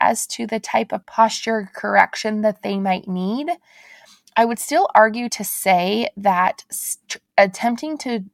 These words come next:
start your posture correction from your rib cage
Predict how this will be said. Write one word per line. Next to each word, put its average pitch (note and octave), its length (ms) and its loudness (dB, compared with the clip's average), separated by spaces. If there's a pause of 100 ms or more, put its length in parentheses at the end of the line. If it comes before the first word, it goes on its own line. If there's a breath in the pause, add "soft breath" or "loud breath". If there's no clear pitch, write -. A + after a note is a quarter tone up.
(120)
start G3+ 480 2
your F#3+ 480 0 (720)
posture - 360 0
correction A#3 680 -2 (360 loud breath)
from G#3 240 4
your G3+ 200 0
rib F#3+ 380 -4
cage B3+ 640 -4